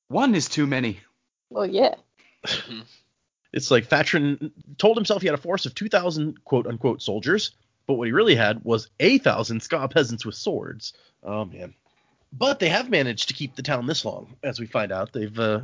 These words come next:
Speaker 4: they've defended themselves and kept things going pretty well, so he should be commended for that at least.
Speaker 3: No.
Speaker 4: <laughs> And, and then someone's like,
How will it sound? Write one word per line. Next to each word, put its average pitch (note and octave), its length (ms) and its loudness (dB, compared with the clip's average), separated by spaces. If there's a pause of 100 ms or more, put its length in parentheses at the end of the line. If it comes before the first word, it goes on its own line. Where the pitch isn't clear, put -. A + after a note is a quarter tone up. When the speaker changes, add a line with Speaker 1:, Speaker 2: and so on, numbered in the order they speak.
(140)
Speaker 4:
they've G#2 180 -6
defended A#2+ 320 0
themselves A#2+ 400 0
and G#2+ 100 -6
kept - 220 -4
things A#2 220 -4
going A2+ 260 -2
pretty A#2 220 -2
well, A2 280 0
so A2 280 -4
he A2+ 100 -4
should - 140 -4
be C3 60 -6
commended A#2 420 2
for A2 80 -2
that F#2+ 160 0
at - 100 -6
least. - 320 -8 (480)
Speaker 3:
No. B2+ 300 -2 (420)
Speaker 4:
<laughs> G3+ 80 8 (2250)
And, C#4+ 120 -4 (640)
and A3 100 4
then B3 100 6
someone's A#3+ 320 2
like, G#3 180 4